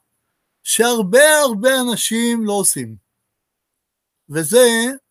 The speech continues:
ואני יכול לתת דוגמה ממש, אני לא אגיד את השם, אבל דוגמה מעוד מישהו שעשה אותו דבר, והוא עומד עכשיו לפני, אנחנו בדיוק מכין פרטים לתביעה ייצוגית.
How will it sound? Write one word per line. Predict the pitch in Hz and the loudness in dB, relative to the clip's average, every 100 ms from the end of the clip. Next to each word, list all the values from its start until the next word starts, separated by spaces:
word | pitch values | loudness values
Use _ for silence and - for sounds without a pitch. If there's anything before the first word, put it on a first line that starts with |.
| _ | _
ואני | 151 185 | -8 -6
יכול | 185 240 | -2 -4
לתת | 233 220 | -2 -4
דוגמה | 208 175 214 240 | -4 -4 -4 -4
ממש, | 220 214 226 190 | -2 -2 -2 -2
אני | 180 | -4
לא | 180 | -4
אגיד | 190 | -4
את | 180 | -6
השם, | 160 269 247 220 233 _ _ _ _ _ - | -4 0 0 -2 -10 _ _ _ _ _ -14
אבל | 151 165 | -10 -8
דוגמה | 151 190 190 180 185 | -6 -6 -4 -4 -2
מעוד | 190 240 202 | 4 4 4
מישהו | 196 160 165 | -2 0 -2
שעשה | 151 160 - 202 208 - | 0 0 2 0 -2 -10
אותו | 170 240 240 | -6 2 4
דבר, | 208 156 143 151 202 _ _ _ _ _ _ _ _ _ | 4 0 -2 -4 -8 _ _ _ _ _ _ _ _ _
והוא | 135 185 214 | -12 -2 0
עומד | 214 214 220 | 2 2 -2
עכשיו | - 220 | -4 -6
לפני, | 196 190 196 208 208 208 208 175 | -6 -8 -6 -6 -6 -8 -14 -14
אנחנו | 156 185 185 185 165 | -12 -12 -12 -14 -10
בדיוק | 202 202 | -6 -4
מכין | 202 - 202 | -6 -6 -8
פרטים | 196 170 156 160 | -6 -6 -6 -8
לתביעה | 147 160 175 | -8 -6 -6
ייצוגית. | 185 214 262 254 _ | -2 -2 -2 -4 _